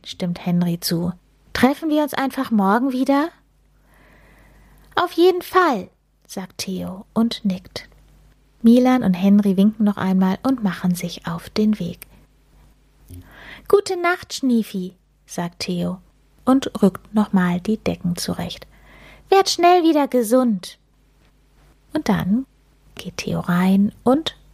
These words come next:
abends schlafen. Vierundzwanzigster Dezember. Auch der letzte Schnee ist geschmolzen und es ist nass kalt.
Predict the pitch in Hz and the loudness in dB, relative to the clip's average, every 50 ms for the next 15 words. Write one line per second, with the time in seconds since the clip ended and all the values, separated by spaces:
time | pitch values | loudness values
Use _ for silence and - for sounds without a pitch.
0 | _ _ _ _ _ _ _ _ _ _ _ _ _ _ - - 190 170 156 - | _ _ _ _ _ _ _ _ _ _ _ _ _ _ -8 -6 -6 -4 -4 -2
1 | 196 277 349 - - - - - - - - 175 - - - - - - - - | -4 -4 -4 -6 -10 -12 -10 -8 -8 -6 -6 -6 -8 -10 -14 -20 -20 -20 -20 -20
2 | _ _ _ _ _ _ _ _ _ _ _ _ _ _ _ _ _ _ _ _ | _ _ _ _ _ _ _ _ _ _ _ _ _ _ _ _ _ _ _ _
3 | _ _ _ _ _ - - - - 349 277 208 - 160 160 - - - 151 156 | _ _ _ _ _ -20 -4 2 2 2 2 0 -8 -10 -12 -12 -14 -16 -16 -16
4 | 160 - - - - - - - - - _ _ - - - - - - 190 - | -16 -16 -16 -16 -16 -16 -14 -14 -14 -14 _ _ -14 -14 -12 -10 -8 -8 -8 -8
5 | 185 180 - - - _ _ - - - _ _ _ _ _ _ _ _ _ _ | -8 -12 -14 -14 -16 _ _ -20 -20 -20 _ _ _ _ _ _ _ _ _ _
6 | _ _ _ _ _ - - - - - - - 262 320 - - 226 202 180 180 | _ _ _ _ _ -20 -20 -20 -20 -12 -6 -4 -4 -4 -4 -8 -8 -8 -6 -6
7 | 202 - - - - - 240 226 - - - 190 180 202 214 202 196 - - 175 | -6 -8 -8 -10 -14 -10 -10 -10 -8 -6 -6 -4 -2 -2 -2 -4 -4 -8 -12 -12
8 | - - - 165 165 165 175 - - - 185 - - 226 233 233 247 233 - - | -10 -8 -4 -2 -2 -2 -2 -4 -4 -4 -4 0 0 0 0 0 -4 -8 -6 -6
9 | - - - - 175 151 156 165 - - - - _ - - - 160 165 - - | -6 -6 -4 -4 -4 -4 -6 -6 -8 -8 -10 -10 _ -10 -6 -4 -4 -4 -6 -8
10 | - - | -12 -18